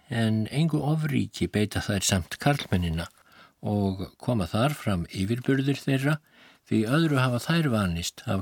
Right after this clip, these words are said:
karlmönnunum, þar sem þeir hafa staðið líkt að vígi og konur hér."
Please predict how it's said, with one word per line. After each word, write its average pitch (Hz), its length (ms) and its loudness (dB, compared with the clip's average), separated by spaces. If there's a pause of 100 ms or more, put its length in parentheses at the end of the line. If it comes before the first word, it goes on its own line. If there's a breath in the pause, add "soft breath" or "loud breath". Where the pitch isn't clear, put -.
karlmönnunum, 85 640 0 (500 loud breath)
þar 95 160 0
sem 87 320 0
þeir 139 320 0
hafa 104 240 0
staðið 104 560 0
líkt 113 320 -2
að 95 160 0
vígi 113 300 0 (260)
og 87 100 -6
konur 87 460 -2
hér." 139 320 -2